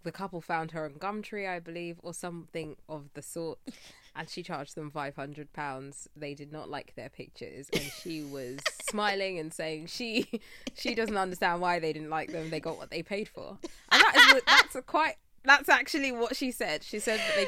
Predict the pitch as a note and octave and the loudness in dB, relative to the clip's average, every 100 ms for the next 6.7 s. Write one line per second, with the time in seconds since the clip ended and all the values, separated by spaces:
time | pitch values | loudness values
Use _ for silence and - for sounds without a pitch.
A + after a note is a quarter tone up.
0 | A#4 B3 - G3+ G#3+ G#3 G3 D3 - D3+ | 4 2 2 -2 0 -2 -2 -4 -6 -8
1 | D#3 - - - G3+ G#3 A#3 A#3+ A3 G#3+ | -6 -8 -16 -6 -2 0 6 8 8 6
2 | E3+ E3 F3 E3 E3+ E3+ C3+ - G2 D#3+ | 0 0 -6 -6 -10 -8 -8 -8 -8 -8
3 | F3 - D3 - A#3 G#3 F#3+ F#3 F3 F3 | -8 -8 -8 -6 -6 -4 -4 -2 -2 -4
4 | F3 - F3 E3 E3+ E3+ E3+ D#3+ - - | -10 -10 -8 -8 -6 -6 -8 -8 -8 -8
5 | - - - - - - - F#3 G#3 E4 | -8 -14 -20 -20 -20 -20 -8 0 2 2
6 | G#3 F#3+ - F#3 F3 E3 E3 | -2 -6 -2 -2 0 -2 -4